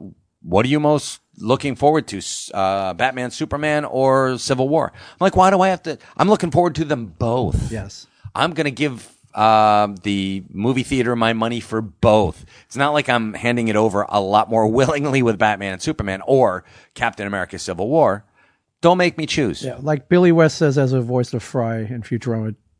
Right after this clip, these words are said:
Speaker 2: "Hurry up and take my money."
Speaker 1: Yeah.
Speaker 2: Just hurry up and take my money. So, so yes.
Speaker 1: So Batman, uh,
Speaker 2: Batman fifty,
Speaker 1: yeah,
Speaker 2: um,
Speaker 1: awesome.
Speaker 2: yes, right on top of the pile. I,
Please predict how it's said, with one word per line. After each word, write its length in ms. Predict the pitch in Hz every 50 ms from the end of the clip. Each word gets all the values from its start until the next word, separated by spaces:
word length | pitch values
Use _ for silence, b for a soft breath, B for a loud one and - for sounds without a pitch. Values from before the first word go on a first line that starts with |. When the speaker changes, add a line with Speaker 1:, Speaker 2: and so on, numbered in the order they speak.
| _ _
Speaker 2:
"Hurry 180 | - 139 143 147
up 80 | 143 131
and 100 | 123 -
take 160 | 123 107 -
my 80 | 104
money." 360 | 101 95 90 92 92 - - -
Speaker 1:
Yeah. 380 | - 110 123 110 82 69 - - _ _ _ _ _
Speaker 2:
Just 220 | - - - - - -
hurry 180 | - 127 123
up 120 | 123 123 -
and 80 | 120 -
take 180 | 117 104 -
my 80 | 104 101
money. 360 | 101 101 98 98 98 98 - _ _ _ _ _ _ _
So, 380 | - - 120 107 92 95 95 98 - - _ _ _ _ _ _ _ _ _
so 140 | - 120 107
yes. 240 | 110 117 113 101 95
Speaker 1:
So 140 | - 135 117
Batman, 580 | 98 139 135 135 135 131 143 143 139 143 143 139
uh, 60 | -
Speaker 2:
Batman 640 | - 120 123 123 123 123 123 123 - - - 120 120 165 151
fifty, 180 | - - 147
Speaker 1:
yeah, 180 | 143 139 101 85
Speaker 2:
um, 200 | 151 147 139 131
Speaker 1:
awesome. 380 | - 120 120 120 117 120 110 -
Speaker 2:
yes, 60 | - _ _
right 180 | - 147 147 147
on 100 | 143 131
top 180 | - 143 135 123
of 60 | 131
the 60 | 123
pile. 260 | - - 139 131 131 131
I, 420 | 151 170 196 208 208 190 165 147